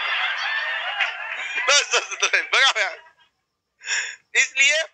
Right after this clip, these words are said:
संविधान हम इतना पढ़ने के बाद आज तक ये समझ ही नहीं पाए कि ससुरा ओरिजिनल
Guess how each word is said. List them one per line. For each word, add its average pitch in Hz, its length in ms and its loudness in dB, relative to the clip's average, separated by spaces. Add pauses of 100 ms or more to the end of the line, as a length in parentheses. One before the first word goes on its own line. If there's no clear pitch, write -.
(400)
संविधान 247 720 2
हम 277 220 2
इतना 254 420 2
पढ़ने 254 380 2
के 220 140 -4
बाद 180 360 2 (400)
आज 269 360 4
तक 302 180 2
ये 285 120 6
समझ 254 440 0
ही 262 120 2
नहीं 240 160 4
पाए 190 260 4
कि - 420 -8
ससुरा 269 320 4
ओरिजिनल 277 540 4